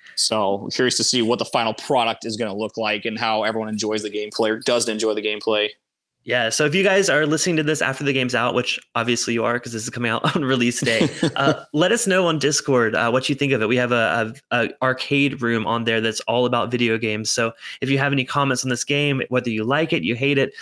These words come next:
Speaker 2: let us know. We're happy to, uh, chime in, and I'm sure Brandon would appreciate hearing what you guys think of it.
Speaker 1: Oh, yeah, most definitely. You guys definitely, definitely let me know, and then also put your gamer tags in if you guys wanna play.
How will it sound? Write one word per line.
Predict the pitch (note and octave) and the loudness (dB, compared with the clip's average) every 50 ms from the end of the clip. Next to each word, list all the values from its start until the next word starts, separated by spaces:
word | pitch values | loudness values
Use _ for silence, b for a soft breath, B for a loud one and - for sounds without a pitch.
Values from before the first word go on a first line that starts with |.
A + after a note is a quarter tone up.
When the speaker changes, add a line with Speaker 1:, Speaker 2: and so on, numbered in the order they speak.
| B B B - | B B B 0
Speaker 2:
let | C#3+ D3+ D#3 | 2 2 4
us | D#3 D3+ - | 2 0 0
know. | C#3+ C3 C3 B2+ | 2 2 4 4
We're | B2 B2 | 2 2
happy | B2 A#2+ A#2+ - C3 | 0 -2 0 0 0
to, | A#2+ A#2 | 2 2
uh, | A2+ G2 - A#2 A2+ A2 A2+ | 2 2 2 2 0 0 -2
chime | - - B2+ A#2+ A#2+ A#2+ | -2 -2 -2 0 0 0
in, | A#2+ A2+ | 0 0
and | G#2+ - | 0 -2
I'm | A#2+ A#2+ | -2 -2
sure | - - D3 | 0 0 0
Brandon | A#2+ - A#2 A#2+ A#2+ A#2 | 0 0 0 0 0 0
would | A2 A2 | 0 -2
appreciate | G#2+ - A#2 G#2+ - - A#2 G#2+ G#2+ G2+ - | -2 0 0 0 0 2 2 0 0 -2 -2
hearing | - C3 B2+ A#2+ A#2 | -2 -2 -2 0 0
what | A2 - - | 0 0 0
you | D3 | 2
guys | C#3 G#2+ G2+ - - | 2 0 0 -2 -6
think | F#2 F#2 - | -10 -12 -12
of | E2+ | -10
it. | D#2+ D#2 - - - - - - - - - | -10 -10 -10 -10 -14 -18 -20 -18 -6 0 2
Speaker 1:
Oh, | C3 | 4
yeah, | C3+ A#2 G2+ | 4 4 4
most | G2 A2+ A#2 - | 4 2 2 2
definitely. | - C3 - - A2+ G2 G2+ | 0 0 0 0 -2 0 0
You | A2 | 0
guys | A2+ A2+ | 0 0
definitely, | G#2+ B2+ A#2 - C3 B2 | 0 -2 0 2 0 2
definitely | A2 B2+ B2+ - C3+ B2+ B2 | 2 0 2 2 2 2 2
let | B2+ A#2 | 2 2
me | A#2+ A#2 | 2 0
know, | A#2 A#2+ B2+ C3 | 2 2 2 2
and | A#2+ A2+ | 2 2
then | A2 | 2
also | A2+ A2+ - B2 A2+ | 0 0 0 0 -2
put | - - B2 | -2 -4 -4
your | B2 A#2 | -4 -2
gamer | A2 A2+ A#2+ B2+ A#2 | -2 0 0 0 0
tags | B2+ A2+ A2 G#2 | 0 0 -2 -2
in | G#2 G#2 | -4 -4
if | G#2 G2+ - | -6 -4 -2
you | A2 | -2
guys | A2 G#2 | -2 0
wanna | G#2+ G#2+ G#2 | -2 -4 -2
play. | - A#2 A2 A2 G#2 | -2 0 0 0 0